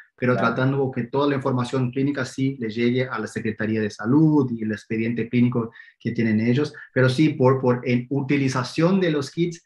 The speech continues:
Speaker 1: vemos que hay también un crecimiento semana a semana en el número de consultas y, y, y corroborando lo que me está comentando, doctor, sí, el pe-, pediatría, pero también ginecología, ¿no? Tuvimos muchas llamadas con la cirujana la semana pasada, tenemos algunas campañas que se hacen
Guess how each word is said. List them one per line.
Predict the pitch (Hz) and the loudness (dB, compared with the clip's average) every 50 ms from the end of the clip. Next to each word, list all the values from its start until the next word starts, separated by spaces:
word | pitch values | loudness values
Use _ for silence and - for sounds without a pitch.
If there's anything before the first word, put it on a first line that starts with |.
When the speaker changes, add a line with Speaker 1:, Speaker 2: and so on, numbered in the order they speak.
| _ _ | _ _
Speaker 1:
vemos | 117 120 127 143 143 127 - | -2 0 0 2 0 0 0
que | - 123 | 0 0
hay | 120 123 127 127 | 2 2 2 0
también | 127 120 117 120 123 131 | 0 0 0 2 2 2
un | 127 127 | 0 0
crecimiento | 123 123 117 - - 123 113 117 120 127 135 135 - 143 139 139 - - _ _ | 0 -2 -4 -4 -6 -6 -2 0 0 0 0 0 -2 -2 -2 -4 -6 -12 _ _
semana | - - - 120 113 117 127 139 143 156 147 | -8 -4 -2 0 2 4 4 4 4 2 2
a | |
semana | 135 - 139 127 123 131 135 147 151 147 143 | 2 2 2 4 4 4 4 4 2 2 2
en | 135 120 117 | 0 0 0
el | 120 117 117 117 | 0 0 2 2
número | 135 143 147 143 139 | 2 2 2 0 0
de | 131 123 120 | 0 -2 -2
consultas | 127 120 117 117 - - 139 143 143 143 147 143 143 139 - _ | -2 -4 -6 -4 -6 -2 -2 0 0 0 -2 -6 -6 -8 -12 _
y, | 139 123 117 113 | -6 -4 -4 -4
y, | 120 117 117 110 110 120 120 123 | -4 -4 -4 -4 -4 -4 -4 -4
y | 110 98 | -6 -6
corroborando | - 127 117 113 110 113 113 120 127 139 135 135 | -6 -4 -4 -2 0 0 2 2 2 2 2 2
lo | 123 120 | 2 2
que | - 120 | 2 2
me | 120 117 | 2 2
está | 117 - - 117 | 0 -2 -6 -6
comentando, | - 127 120 110 110 - 131 139 139 | -2 0 0 0 0 -2 -2 -2 -2
doctor, | 135 127 135 139 135 127 | -2 -2 -2 -2 -2 -2
sí, | - 127 123 117 117 - - - - _ _ | 0 0 0 0 0 -2 -8 -20 -20 _ _
el | - 104 104 101 | -6 -6 -4 -2
pe-, | - 113 110 117 120 - | -2 -2 -2 -2 -2 -2
pediatría, | 120 113 110 117 110 104 - - 131 135 139 131 120 127 | -2 -2 0 -2 -2 -2 0 0 2 2 4 2 2 0
pero | 120 113 104 | -2 -4 -4
también | 117 110 117 120 120 | -2 0 0 0 0
ginecología, | 120 120 120 110 - 120 113 110 107 - - 135 135 135 135 135 127 120 120 120 - - - _ | 0 0 -2 -2 -2 -4 -6 -6 -6 -6 -2 0 2 2 4 4 4 2 0 -2 -6 -14 -10 _
¿no? | 120 120 123 123 | 0 2 2 2
Tuvimos | 123 120 117 123 131 135 123 123 | 2 2 4 4 4 4 2 2
muchas | 123 127 135 139 131 123 | 2 4 4 2 2 2
llamadas | 123 120 117 120 123 123 127 123 - | 2 0 0 0 0 0 0 -2 -4
con | 123 120 117 | -4 -6 -6
la | 110 | -6
cirujana | - - 113 110 104 - 131 131 131 127 117 | -6 -6 -6 -6 -4 0 0 2 4 2 2
la | 113 | 0
semana | 113 - 117 110 117 117 113 110 - | 0 -4 -4 -4 -4 -4 -6 -6 -8
pasada, | 104 - - 135 131 135 135 131 127 123 123 123 | -8 -8 -2 0 2 4 4 4 4 4 2 2
tenemos | 123 117 110 117 120 120 120 113 | 0 -2 0 2 2 2 2 0
algunas | 110 117 123 120 117 - | 0 2 2 2 2 0
campañas | 120 113 110 - 147 151 151 139 131 - | -2 -2 0 2 2 4 4 2 0 -2
que | - 123 | -6 -8
se | - - 127 | -6 -4 -4
hacen | 120 120 - - 120 117 - | -4 -2 -2 -2 -4 -4 -6